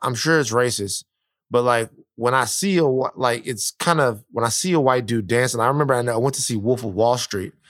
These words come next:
I don't know if y'all know, but there's a part in Wolf of Wall Street where DiCaprio is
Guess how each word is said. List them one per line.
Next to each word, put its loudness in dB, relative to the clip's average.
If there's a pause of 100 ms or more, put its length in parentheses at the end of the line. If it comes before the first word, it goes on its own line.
(380)
I -2
don't 2
know 4
if -4
y'all 2
know, -2 (440)
but -6
there's 0
a 2
part -2
in -4
Wolf -4
of -4
Wall 0
Street -8 (500)
where -2
DiCaprio 0
is -8